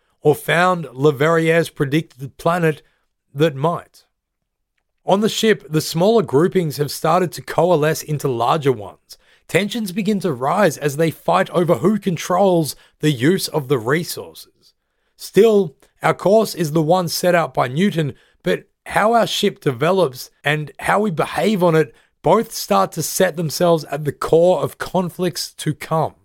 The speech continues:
A young man appears with a stack of papers, a hammer, and a massive nail. He slowly walks up to the great statue of Newton,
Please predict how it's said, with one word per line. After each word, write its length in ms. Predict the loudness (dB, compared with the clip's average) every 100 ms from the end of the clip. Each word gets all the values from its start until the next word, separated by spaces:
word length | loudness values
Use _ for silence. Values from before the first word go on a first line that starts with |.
| _ _ _ _ _ _ _ _ _
A 80 | -4
young 340 | 0 0 0
man 340 | -2 0 0 -2
appears 600 | -6 -6 0 2 2 -2
with 100 | -8
a 60 |
stack 440 | -8 -4 -2 -2 -4
of 180 | -16 -8
papers, 560 | -6 -6 -10 -20 -20 -20 _ -6
a 80 | -6
hammer, 500 | -4 -6 -4 -8 -10 _ _ -6
and 160 | 0
a 60 | 0
massive 560 | 0 -2 -2 -4 -8 -8
nail. 420 | -8 -6 -6 -8 _ _ _ _ _ _ _ _ _ _ _
He 120 | _ -6
slowly 480 | 0 2 4 2
walks 420 | 2 4 2 2 -2
up 240 | -2 -2
to 120 | -6
the 100 | -6
great 400 | -4 0 0 0
statue 580 | -8 -6 -4 -4 -2 0
of 120 | 0
Newton, 380 | -2 -6 -4 -8